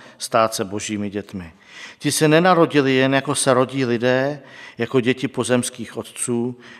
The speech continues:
nýbrž narodili se z Boha. Tak to jsou dva <clears throat> texty, které jsem chtěl přečíst na začátek toho dnešního přemýšlení nad Biblií. <clears throat>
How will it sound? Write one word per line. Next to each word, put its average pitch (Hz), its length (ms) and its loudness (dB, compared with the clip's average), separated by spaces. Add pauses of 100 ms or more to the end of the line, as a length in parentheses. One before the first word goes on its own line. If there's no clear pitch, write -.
nýbrž 107 440 -4
narodili 107 540 -4
se 95 240 -10
z 92 120 -14
Boha. 90 460 -14 (1500)
Tak 147 120 -10
to 151 120 0
jsou 165 280 6
dva 160 420 4 (260)
<clears throat> - 280 -20
texty, 160 680 0 (1040)
které 131 260 2
jsem 139 200 -2
chtěl 135 340 2
přečíst 143 540 -4
na 143 100 0
začátek 139 580 0
toho 139 140 0
dnešního 131 500 -2
přemýšlení 131 680 0
nad 123 300 0 (500)
Biblií. 156 600 0
<clears throat> 117 160 -2